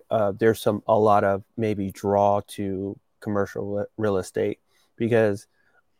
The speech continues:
what I've seen in my experience is a lot of the things that we concentrate on,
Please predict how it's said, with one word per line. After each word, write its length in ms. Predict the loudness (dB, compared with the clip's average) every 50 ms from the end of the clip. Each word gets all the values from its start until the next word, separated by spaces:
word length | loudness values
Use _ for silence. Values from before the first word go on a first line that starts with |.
| _ -20 _ _ _ _ -20 -20 -20 _ _ -20 _ _ _ _ _
what 180 | 0 4 8 10
I've 240 | 10 10 10 6 2
seen 360 | -4 -4 -2 -2 -2 -2 -4
in 100 | -4 -4
my 200 | -4 -2 -2 -2
experience 760 | -2 -4 -8 -8 -6 -4 -4 -4 -4 -4 -8 -8 -10 -10 -8
is 140 | -8 -6
a 60 | -4 -2
lot 240 | -2 0 0 0
of 140 | -2 -4 -4
the 100 | -6 -10
things 380 | -10 -8 -8 -8 -8 -8 -8 -6
that 180 | -6 -6 -6 -8 -6
we 240 | -6 -6 -6 -6 -8
concentrate 680 | -10 -10 -8 -8 -8 -10 -14 _ -12 -8 -6 -6 -4
on, 340 | -4 -6 -6 -8 -8 -10 -12